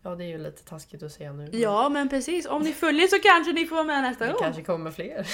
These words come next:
Speaker 2: Ja. Men ni får gå in och
Speaker 1: Eh.
Speaker 2: följa Obalans Podcast på Instagram.
Speaker 1: Ja, precis.
Speaker 2: Och som sagt, vi uppskattar er alla som gillar, kommenterar, delar och skriver på podcaster.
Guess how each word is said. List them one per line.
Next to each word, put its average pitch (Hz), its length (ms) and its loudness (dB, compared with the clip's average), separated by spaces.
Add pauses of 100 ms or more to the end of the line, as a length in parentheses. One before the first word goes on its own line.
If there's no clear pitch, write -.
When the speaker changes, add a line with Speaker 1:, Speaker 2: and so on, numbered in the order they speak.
(120)
Speaker 2:
Ja. 214 320 -6 (760)
Men 247 160 0
ni 277 120 0
får 294 120 -10
gå 294 80 -2
in 277 120 0
och 277 60 -4
Speaker 1:
Eh. - 80 -6
Speaker 2:
följa 226 360 -2
Obalans 190 760 -8 (140)
Podcast - 680 -14 (120)
på 226 340 -6
Instagram. - 420 -14
Speaker 1:
Ja, - 40 -20 (680)
precis. 190 400 -14 (800)
Speaker 2:
Och 226 240 4
som 240 180 -4
sagt, 233 280 -6
vi - 80 -8
uppskattar 214 520 -10 (140)
er 208 140 -8
alla 277 300 -4
som 202 340 -10 (260)
gillar, 277 420 -4
kommenterar, 277 480 -6
delar 247 380 -6
och 226 380 -6
skriver 208 300 -10
på 202 80 -18
podcaster. - 520 -14